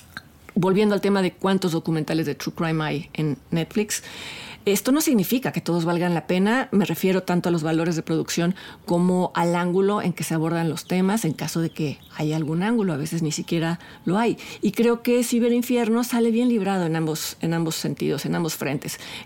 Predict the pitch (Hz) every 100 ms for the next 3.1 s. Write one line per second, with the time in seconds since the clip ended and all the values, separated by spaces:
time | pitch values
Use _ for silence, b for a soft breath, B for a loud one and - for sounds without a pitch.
0 | - 185 175 175 175 170 - 175 165 160
1 | 160 156 147 - 214 269 151 139 156 156
2 | 175 175 - 165 - 185 202 233 160 170
3 | 220